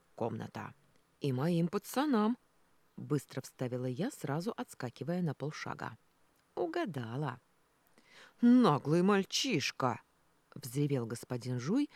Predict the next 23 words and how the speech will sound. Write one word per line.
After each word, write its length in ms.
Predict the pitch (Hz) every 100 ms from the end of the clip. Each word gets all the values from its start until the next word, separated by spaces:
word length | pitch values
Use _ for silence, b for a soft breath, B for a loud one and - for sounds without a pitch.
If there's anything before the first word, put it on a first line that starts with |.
| B -
но 200 | 165 170
ни 160 | 175 175
ногой 420 | 175 165 370 381
пинка 380 | 151 131 - 143
дать 280 | 143 131 -
не 100 | 139
достал, 560 | 151 175 - 120 113 B B _
ни 200 | 170 247
рукой 360 | 370 359 - 151
с 100 | -
подзатыльником 920 | 151 143 143 - 135 127 131 - 131 -
не 180 | 151 131
дотянулся. 800 | 131 - 147 107 - - - - _ _ _ _
"Две 380 | 131 127 147 165
комнаты, 800 | - 185 151 110 92 - 98 85 _ _ _
и 60 | 117
селитесь, 640 | - 123 - - 123 -
как 220 | 143 135
хотите, 720 | - 160 - - 98 - 85 - b b b b
хоть 340 | - 180 151 -
кодлами, 480 | - 226 151 143 120
хоть 300 | - 139 -
поодиночке. 880 | 143 131 117 151 127 90 - - 95